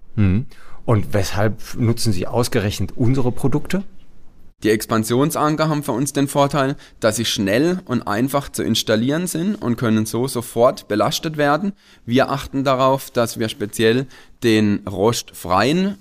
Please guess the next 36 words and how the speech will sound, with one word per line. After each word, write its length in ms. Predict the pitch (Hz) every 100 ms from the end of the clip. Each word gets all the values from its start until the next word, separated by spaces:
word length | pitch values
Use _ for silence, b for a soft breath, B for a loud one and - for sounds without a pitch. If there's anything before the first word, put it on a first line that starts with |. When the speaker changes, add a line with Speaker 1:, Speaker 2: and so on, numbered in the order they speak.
| -
Speaker 2:
Expansionsanker 960 | 147 143 156 151 151 156 - 143 147
verwenden, 500 | 156 147 147 147 - 160 B -
da 120 | 117
in 140 | 95 107
Kombination 600 | 117 110 107 104 110 117
mit 140 | 107
Luft 380 | 113 139 - -
und 180 | 120 101
Wasser, 360 | 101 117 139 B B B -
der 180 | 104 80
uns 240 | 113 -
nicht 340 | 113 170 -
wegrostet. 640 | 131 143 127 139 - 170 - B -
Wenn 220 | 110 110
wir 100 | 110
den 340 | 110 110 107 - _ _ _
nicht 300 | 110 160 -
rostfreien 520 | 123 143 - 127 131 139
verwenden 460 | 127 131 - 135
würden, 300 | 123 120 123 B -
hätten 300 | 104 113 107
wir 80 | 101
da 240 | 92 101
eine 160 | 107 101
Korrosion 680 | 110 107 - 113 135 151
am 260 | 139 139 131
Metall 440 | 135 139 127 131
und 320 | - 110 104
das 160 | 101 101
ist 180 | 113 -
dann 140 | 95
nach 140 | 92 -
zehn 540 | - 95 101 104 107 - - - -
bis 380 | 101 - - -
zwanzig 500 | 90 92 95 95 -
Jahren 600 | 87 92 107 107 87